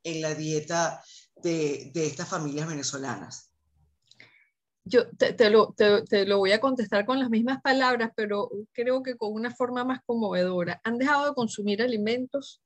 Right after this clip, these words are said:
Speaker 2: han dejado de consumir agua.
Speaker 1: Alimentos.
Speaker 2: Alimentos.
Speaker 1: Alimentos.
Speaker 2: Han dejado
Speaker 1: No
Speaker 2: de consumir
Speaker 1: solamente, como tú
Speaker 2: alimentos.
Speaker 1: nos has dicho en varias oportunidades,
Speaker 2: Sí.
Speaker 1: proteína, carne, sino que ahora estamos hablando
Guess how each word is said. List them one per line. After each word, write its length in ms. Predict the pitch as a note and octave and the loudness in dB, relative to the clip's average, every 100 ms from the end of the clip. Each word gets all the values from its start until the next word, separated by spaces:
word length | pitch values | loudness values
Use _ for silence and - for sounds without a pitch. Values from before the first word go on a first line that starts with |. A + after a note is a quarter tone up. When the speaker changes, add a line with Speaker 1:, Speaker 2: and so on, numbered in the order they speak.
| _ _ _ _ _ _ _ _ | _ _ _ _ _ _ _ _
Speaker 2:
han 160 | - A#3 | -2 0
dejado 340 | A#3 C4 B3+ | 2 4 6
de 140 | B3+ B3+ | 6 2
consumir 720 | G#3+ F3+ - F#3+ G3+ A3 A#3 - _ _ _ _ _ _ _ | -2 -6 -8 -4 -2 -2 -4 -10 _ _ _ _ _ _ _
agua. 460 | A3 A#3 A#3+ B3+ C#4 | 4 6 6 6 4
Speaker 1:
Alimentos. 880 | G#3+ A3 A3+ G#3+ E3+ D3+ - - _ _ _ - | 4 2 2 2 -2 -2 -4 -6 _ _ _ 0
Speaker 2:
Alimentos. 640 | A#3 B3 B3 A#3+ A#3 G#3+ | 2 4 4 4 2 0
Speaker 1:
Alimentos. 240 | E3 D3+ - - - | -4 -4 -8 -20 0
Speaker 2:
Han 180 | G#3 A#3 | 2 4
dejado 200 | D4 D4+ | 4 4
Speaker 1:
No 40 | |
Speaker 2:
de 60 | D4+ | 4
consumir 160 | A#3+ | 2
Speaker 1:
solamente, 340 | B3 B3+ B3 B3+ | 2 4 4 4
como 240 | B3 G3+ | 2 2
tú 60 | A3 | 2
Speaker 2:
alimentos. 140 | A3 | 0
Speaker 1:
nos 100 | A#3+ | 0
has 60 | A#3 | 0
dicho 200 | B3 - | -2 -2
en 80 | A#3+ | 0
varias 240 | A3 G#3+ B3 | 0 2 0
oportunidades, 720 | A#3+ G#3+ G3 G3 F#3+ G#3 - | -2 -4 -6 -6 -4 -2 -2
Speaker 2:
Sí. 40 | |
Speaker 1:
proteína, 960 | A3 F#3 D#3+ F3 A3+ A3 F3+ E3+ D#3 - _ _ - | -4 -4 -4 -4 -4 -2 -2 -2 -4 -12 _ _ -2
carne, 560 | F#3 G#3+ A3 F#3+ F3 | 2 2 0 -4 -6
sino 400 | F3 F3 D#3+ E3 | -6 -4 -4 -4
que 80 | - | -2
ahora 140 | E3 F#3+ | 0 0
estamos 320 | A3 A3 A3+ | -2 -2 0
hablando 580 | F3+ F#3 G3+ A3+ C#4+ | 0 2 2 0 -2